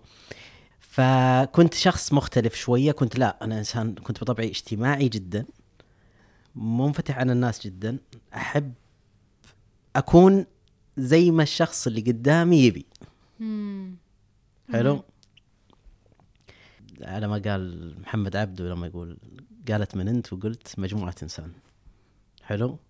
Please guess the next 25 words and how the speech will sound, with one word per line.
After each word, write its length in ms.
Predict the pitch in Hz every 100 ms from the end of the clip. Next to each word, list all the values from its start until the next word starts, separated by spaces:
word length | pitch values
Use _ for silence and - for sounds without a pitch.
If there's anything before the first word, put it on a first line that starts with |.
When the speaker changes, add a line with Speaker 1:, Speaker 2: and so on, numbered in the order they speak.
| _ _ _ -
Speaker 1:
من 80 | 110
كل 260 | 139 123
ضد 240 | 113 139 120
وضد 200 | 135 170
تلقين 400 | - 117 123 110
فيني. 340 | 120 95 80 - - - - - 135 120 - -
ف-، 720 | - - 120 120 117 - -
فكنت 400 | - - 180 -
أجمع 400 | 180 170 170 151
ال-، 320 | 147 127 117
ال-، 240 | 117 113 -
المتضادات 960 | 110 110 110 120 117 104 113 147 - - - _ _ _ - _
وأجلس 680 | 110 104 - 143 151 165 -
مع 180 | 113 113
ال-، 320 | 107 104 85 92 92 92 98
الناس. 460 | 107 117 120 -
يعني 180 | 107 110
مثلًا 360 | 135 117 90 - _ _ _ 113
أنا 80 |
في 80 | 101
المدرسة 360 | 110 127 139 151
كنت، 260 | 143 135 - - _ _ _ _ _ _ -
آه، 960 | 107 87 87 95 113 110 120 120 151 147
A 20 |
student، 540 | - 92 - - -